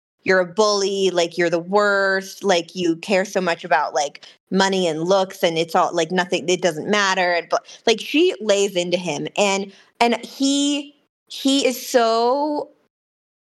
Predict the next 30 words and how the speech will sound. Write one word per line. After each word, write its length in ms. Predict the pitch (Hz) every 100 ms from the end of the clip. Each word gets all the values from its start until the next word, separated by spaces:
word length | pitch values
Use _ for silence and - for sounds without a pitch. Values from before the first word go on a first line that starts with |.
| _ 214
I 120 | 247
don't 140 | 339
think 120 | 359 349
that 100 | -
anybody's 360 | 233 220 226 -
ever 280 | 196 220 226
spoken 420 | - 202 185 175
to 60 |
him 180 | 185 170
this 160 | 160 160
way 120 | 165
before, 520 | 160 165 151 143 165 -
and 160 | 202 196
he 300 | 190 226 233
is 160 | 233
so 300 | 233 208 226
sort 240 | 285 320 311
of 80 | -
shocked 320 | 208 185 -
and 80 | 208
taken 200 | 180 170
aback 220 | 156 127
by 100 | 208
this. 240 | 233 - - - - _ _
So, 180 | 294 277
yes, 440 | 226 247 349 466 -
I 80 | 247
mean, 220 | 269 262
his, 560 | 262 247 233 262 254 - _ _ _ _ _
he's 680 | - 254 254 254 233 -